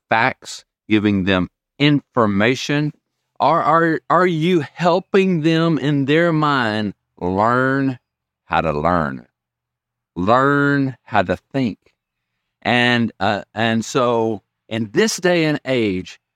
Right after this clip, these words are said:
there are so many different ways of learning things that you do not already know.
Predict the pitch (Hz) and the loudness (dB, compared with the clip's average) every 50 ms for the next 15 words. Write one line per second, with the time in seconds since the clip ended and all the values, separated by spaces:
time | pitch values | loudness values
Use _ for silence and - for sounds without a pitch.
0 | _ _ - 131 131 123 113 - - - - 165 170 170 180 175 165 143 156 170 | _ _ 0 2 2 2 0 -2 -6 -4 -2 0 2 2 2 2 2 2 0 0
1 | - 160 123 98 120 147 151 135 131 120 110 98 - - - 92 104 107 104 101 | 0 0 -2 -2 0 0 0 0 0 0 -2 -2 -4 -8 -4 -2 0 2 2 0
2 | 95 90 95 95 95 101 113 123 131 135 139 131 117 107 98 - _ 117 113 113 | 0 -2 -2 0 0 2 2 2 2 2 0 0 -2 -4 -8 -8 _ -4 -2 0
3 | 117 123 107 - 104 87 76 85 90 90 92 - _ _ 117 120 123 120 123 117 | 0 -2 -2 -4 -6 -6 -4 -4 -4 -4 -4 -6 _ _ -2 0 0 2 2 2
4 | 113 110 107 104 104 104 101 95 95 95 92 87 80 76 73 | 2 2 2 2 2 2 2 2 2 2 0 0 0 -2 -4